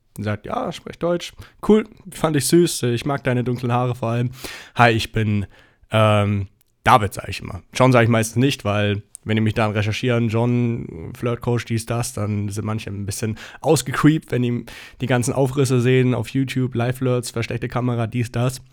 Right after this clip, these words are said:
Deswegen einfach, äh, David, der Kommunikationstrainer, das ist so das, was ich mir zurechtgelegt habe.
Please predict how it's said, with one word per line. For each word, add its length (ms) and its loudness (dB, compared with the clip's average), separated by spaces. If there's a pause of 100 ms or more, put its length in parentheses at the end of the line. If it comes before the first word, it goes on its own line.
(240)
Deswegen 300 -2
einfach, 360 -4
äh, 160 -4
David, 300 -4
der 60 -8
Kommunikationstrainer, 1040 -4
das 200 -6
ist 160 -12
so 260 -6 (560)
das, 180 0
was 140 -2
ich 80 -4
mir 120 0
zurechtgelegt 640 -2
habe. 360 0